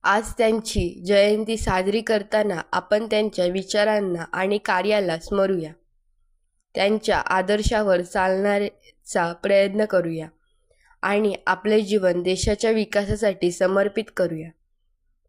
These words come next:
मित्रांनो, त्यांच्या त्यागाचा आदर ठेवण्यासाठी आपण देशाच्या एकतेसाठी आणि प्र-, प्रगतीसाठी प्रयत्न करूया.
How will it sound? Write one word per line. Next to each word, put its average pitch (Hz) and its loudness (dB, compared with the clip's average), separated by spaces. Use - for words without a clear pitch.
मित्रांनो, 208 0
त्यांच्या 196 2
त्यागाचा 196 0
आदर 196 2
ठेवण्यासाठी 214 0
आपण 202 0
देशाच्या 196 -2
एकतेसाठी 190 -2
आणि 190 -2
प्र-, 196 -4
प्रगतीसाठी 202 0
प्रयत्न 190 0
करूया. 160 -6